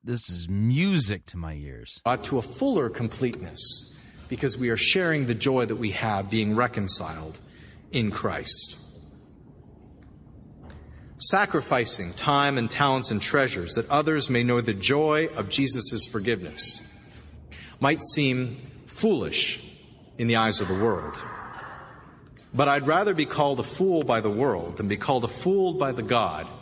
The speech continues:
Speaker 2: who has so richly blessed us not just in time and talents and treasures, but in the blood of Christ, in forgiving us and showing us mercy and opening the kingdom of God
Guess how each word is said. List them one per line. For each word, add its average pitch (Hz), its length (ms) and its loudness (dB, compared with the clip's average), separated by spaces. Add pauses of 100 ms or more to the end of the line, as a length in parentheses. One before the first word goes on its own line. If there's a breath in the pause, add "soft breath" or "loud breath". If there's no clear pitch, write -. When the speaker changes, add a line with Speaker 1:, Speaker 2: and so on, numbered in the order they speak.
(340 loud breath)
Speaker 2:
who 131 140 0
has 120 440 4
so 113 500 0 (220)
richly 143 580 2
blessed 117 460 0
us - 480 0 (580 loud breath)
not 160 220 0
just - 440 2
in 104 140 -4
time 117 380 2
and 92 120 -2
talents 107 360 -2
and 90 100 -4
treasures, - 880 -2 (880 loud breath)
but 107 160 -2
in 156 280 2
the 139 80 2
blood 117 260 2
of 110 120 -6
Christ, - 680 2 (540 loud breath)
in 113 120 0
forgiving 139 560 0
us - 380 2
and 98 120 -2
showing 123 380 2
us 104 180 -2
mercy 107 500 0 (800)
and 110 200 0
opening 104 460 0
the 92 60 -2
kingdom 101 400 -2
of 85 140 -8
God 80 400 -2